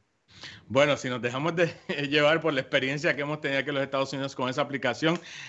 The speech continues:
es, esa aplicación sí es un caos. Y exigirle a personas que vienen de otro país pidiendo asilo, muchos de ellos sin nada encima, ni siquiera un teléfono, yo creo que le, lo que hace es, eh,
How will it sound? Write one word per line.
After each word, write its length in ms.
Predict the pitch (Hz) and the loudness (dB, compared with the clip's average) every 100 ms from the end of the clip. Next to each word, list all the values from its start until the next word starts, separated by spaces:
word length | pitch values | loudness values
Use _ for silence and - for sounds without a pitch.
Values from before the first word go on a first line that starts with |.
| - | -2
es, 260 | - 165 - | 0 2 2
esa 200 | 185 202 | 2 2
aplicación 440 | 170 165 147 151 | 2 0 0 -2
sí 140 | 135 151 | 0 0
es 160 | 127 | 0
un 140 | 127 113 | -4 -6
caos. 360 | 110 87 - - | -8 -10 -14 -4
Y 120 | 139 | -2
exigirle 640 | 135 - 131 139 185 190 | 0 -2 2 6 6 6
a 120 | 185 | 4
personas 540 | 175 147 - 147 147 139 | 2 -4 -4 -4 -2 -4
que 180 | - 123 | -6 -4
vienen 340 | 131 147 160 | -2 -2 0
de 60 | 147 | 0
otro 240 | 151 156 | -2 0
país 420 | 139 127 139 135 - - - | 2 2 2 -2 -8 -20 -4
pidiendo 320 | 139 135 170 | 2 4 6
asilo, 340 | 147 - 160 143 | 4 4 2 2
muchos 320 | 151 147 165 | 0 -2 0
de 80 | 151 | 2
ellos 180 | 170 170 | 2 2
sin 280 | 170 143 | 0 0
nada 280 | 135 151 160 | 4 4 4
encima, 520 | 160 151 151 151 156 151 - - | 2 -2 -4 -2 -4 -4 -12 -12
ni 140 | 143 | -8
siquiera 300 | 143 127 151 | -6 0 0
un 120 | 170 | 2
teléfono, 520 | 156 151 165 170 190 180 | 4 4 4 2 0 0
yo 160 | 143 | -2
creo 200 | 147 151 | -2 -2
que 100 | 156 | 0
le, 200 | 147 139 | 0 0
lo 140 | 135 127 | 0 -2
que 100 | 135 | -2
hace 200 | 135 151 | 0 0
es, 180 | 147 - | -2 2
eh, 260 | 139 120 | 2 2